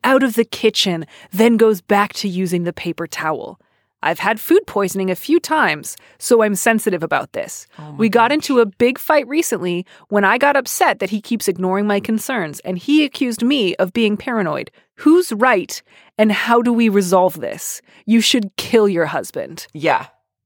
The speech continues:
Speaker 1: You should
Speaker 2: Preferably
Speaker 1: stab
Speaker 2: with,
Speaker 1: him in the
Speaker 2: like,
Speaker 1: kitchen.
Speaker 2: listeria or botulism.
Speaker 1: I j-, he's
Speaker 2: Something
Speaker 1: so
Speaker 2: thematically appropriate.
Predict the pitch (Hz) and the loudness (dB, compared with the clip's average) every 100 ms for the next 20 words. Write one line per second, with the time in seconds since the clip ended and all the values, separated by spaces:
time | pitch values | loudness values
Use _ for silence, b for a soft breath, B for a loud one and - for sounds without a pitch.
0 | _ _ 208 214 214 - 214 220 185 175 | _ _ 0 2 4 2 0 -2 -2 -4
1 | 160 147 131 233 233 214 214 196 147 202 | -4 -6 0 2 2 2 -2 -2 -2 -4
2 | - 160 143 - - 147 139 127 120 110 | -6 -6 -4 -6 -4 -2 0 0 0 -2
3 | 127 - 123 - 135 117 123 113 104 101 | -4 -2 -4 -4 -8 -8 -8 -10 -12 -14
4 | _ _ _ _ _ - 240 233 233 - | _ _ _ _ _ -2 -2 -2 -8 0
5 | 311 320 - 277 285 277 277 - 143 127 | 2 2 0 4 4 4 2 -4 -4 -2
6 | 131 - - 127 113 - 101 - 110 92 | -2 -6 -10 -8 -6 -6 -6 -6 -6 -6